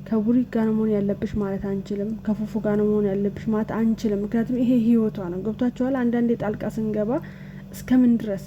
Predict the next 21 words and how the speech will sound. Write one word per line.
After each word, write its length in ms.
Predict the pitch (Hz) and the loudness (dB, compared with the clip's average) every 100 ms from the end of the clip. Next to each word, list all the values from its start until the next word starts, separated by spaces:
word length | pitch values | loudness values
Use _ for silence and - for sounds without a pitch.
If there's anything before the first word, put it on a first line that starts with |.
| - | -8
መግባት 340 | 226 220 220 208 | -4 0 0 -2
እንዳለብን 500 | 220 196 202 202 320 | -2 -2 -2 0 2
ማወቅ 280 | 339 302 220 | 4 4 2
አለብን። 460 | 208 123 104 - 127 | -2 -2 -6 -6 -4
በትዳር 380 | 226 277 254 247 | 0 2 4 2
ጉዳይ 280 | 220 214 294 | -2 2 2
አይደለም 340 | 226 208 214 214 | 4 0 0 0
ጓደኛ 440 | 202 196 208 214 208 | -2 -2 -2 -2 0
ወይ 160 | 208 214 - | 0 0 0
ኦዲየንስ 400 | 214 214 220 208 | -2 0 -2 0
አይደለም 440 | 220 208 202 214 339 - - - - | -2 -2 0 2 0 -2 -16 -16 -10
ቤተሰብ 340 | - 240 - 240 | -2 -2 0 0
ራሱ 180 | 214 214 | 0 2
አያገባውም። 520 | 240 208 202 185 185 190 - - - - - | 0 2 0 0 -2 -8 -12 -14 -12 -12 -10
ገብቷችኋል? 480 | - 214 226 220 294 | -4 0 0 2 4
እንደ 120 | 247 226 | 4 4
ሀሳብ 280 | 233 320 | 2 4
ልትቀበሉ 520 | 311 240 226 220 208 269 | 4 2 -4 -4 -2 -2
ትችላላችሁ። 560 | 277 233 190 196 208 226 | -2 -2 -2 -4 -4 -4
ግን 200 | 214 370 - - - - - - | 0 0 0 -12 -16 -16 -16 -2
እኔ 120 | 240 | 4